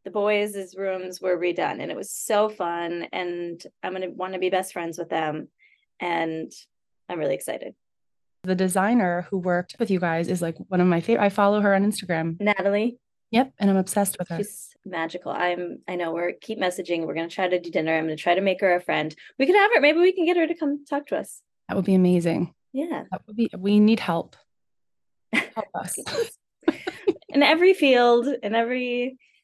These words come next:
Speaker 1: yeah. No, it's, but it's, so it's, like, with Adam in Australia and always work and, and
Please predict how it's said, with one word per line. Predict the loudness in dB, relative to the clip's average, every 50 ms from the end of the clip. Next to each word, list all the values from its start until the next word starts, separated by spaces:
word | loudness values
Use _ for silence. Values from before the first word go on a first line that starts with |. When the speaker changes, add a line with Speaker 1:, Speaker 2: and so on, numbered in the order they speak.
| _ _ _ -20 -20 _ _ _ _ _ -4
Speaker 1:
yeah. | 0 0 2 0 0 -2 -6 _ _ _ _ 2
No, | 4 8 8 10
it's, | 8 8 6 4
but | 6 8 8
it's, | 8 6 4
so | 4 4
it's, | 4 4 2 2
like, | 0 0 0 -2
with | 0 2
Adam | 4 4 4 4 2 0
in | -2
Australia | -4 -4 -4 -4 -2 -2 -2 -2 0 0 0 0 0 -2 -4 -8 _ _ _ _ _ -8
and | -4 -2 -2 0 0 0 -2 -4 -4 -6 -8 -8 -10 -12 -16 -20 -20 -20 _ _ _ _ _ _ _ _ _
always | -2 0 0 0 0 -2 -4 -6 -8
work | -4 -2 0 0 0 0 0 -2 -6 -10 -20 -20 _ _ _ _ _ _ _ _ _ _ _
and, | -6 -6 -4 -6 -8 -10 _ _ -10
and | -8 -6 -6 -6 -8